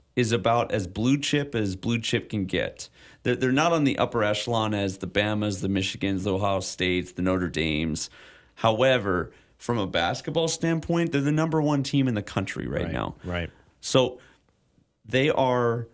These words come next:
Speaker 1: top, top, top tier Power Five school.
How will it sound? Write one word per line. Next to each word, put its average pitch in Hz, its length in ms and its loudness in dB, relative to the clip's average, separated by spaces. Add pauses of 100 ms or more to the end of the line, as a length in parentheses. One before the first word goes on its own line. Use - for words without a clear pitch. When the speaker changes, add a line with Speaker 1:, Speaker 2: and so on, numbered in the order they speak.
(640)
Speaker 1:
top, 143 420 2
top, - 480 -2
top - 480 0
tier 110 680 0 (2500)
Power 131 360 6
Five 107 400 0
school. - 520 -2